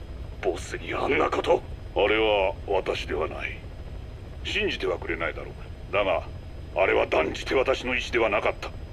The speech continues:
Speaker 2: 私の組織も一つではない。私の言葉が隅々まで通じるようになるのも、まだずっと先の話だ。監視が甘かったのは認めるが、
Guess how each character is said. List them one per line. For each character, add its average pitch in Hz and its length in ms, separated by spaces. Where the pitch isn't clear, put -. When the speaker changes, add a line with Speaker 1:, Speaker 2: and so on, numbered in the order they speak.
Speaker 2:
私 120 380
の 135 140
組 139 140
織 - 200
も 139 140
一 127 200
つ - 140
で 104 80
は 87 120
な 92 160
い。 90 100
私 139 340
の 143 120
言 139 200
葉 135 100
が 123 120
隅 135 240
々 131 220
ま 123 100
で 120 100
通 123 200
じ 123 100
る 127 80
よ 123 140
う 120 40
に 113 120
な 120 100
る 117 60
の 117 100
も、 107 280
ま 95 120
だ 95 160
ず 87 180
っ - 40
と 113 180
先 95 320
の 113 100
話 107 320
だ。 - 180
監 127 220
視 160 160
が 151 180
甘 143 160
か 147 80
っ - 40
た - 160
の 120 120
は 107 120
認 95 180
め 95 100
る 92 100
が、 78 180